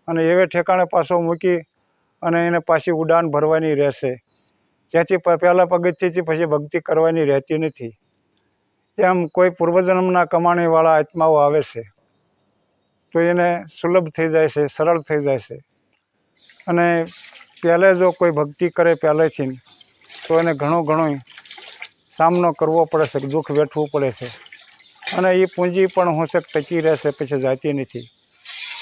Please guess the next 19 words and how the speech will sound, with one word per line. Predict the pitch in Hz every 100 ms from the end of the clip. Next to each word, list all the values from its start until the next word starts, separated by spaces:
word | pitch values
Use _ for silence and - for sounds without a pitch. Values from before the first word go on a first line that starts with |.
| -
પણ | 175 180
માણસોને | 165 165 180 - 185 190 196 220 - - _ _ _ _ - - - - - - - - - - _ _ _ _ - - 190
હરિની | 143 175 202 208
કૃપા | - 185 185 214 202 180 - 269 -
અને | 269 185
મનુષ્યનો | 185 170 190 - 202 196
યત્ન | 196 196 190 147
છે. | 110 110 - - _ _ _ _ _ _ _ _ _ _ 143
હરિની | 156 196 208 -
કૃપા | 185 185 208 196
હોય | 185 202 180 190 _ _
અને | 180 180
મનુષ્ય | 170 180 190 180
યત્ન | 170 196 190
કરે | 190 190
તો | 190
હરિની | 170 180 190
કૃપા | - 147 - 165
થાય, | - 143